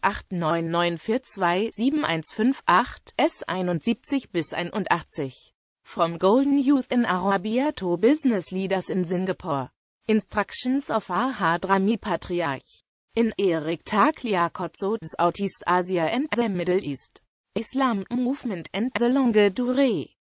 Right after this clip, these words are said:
Stanford University Press, Stanford, circa unter anderem zweitausendneun, I S B N neun sieben acht null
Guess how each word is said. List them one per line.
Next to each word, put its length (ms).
Stanford 640
University 720
Press, 240
Stanford, 640
circa 380
unter 340
anderem 460
zweitausendneun, 1080
I 140
S 240
B 120
N 180
neun 320
sieben 360
acht 300
null 400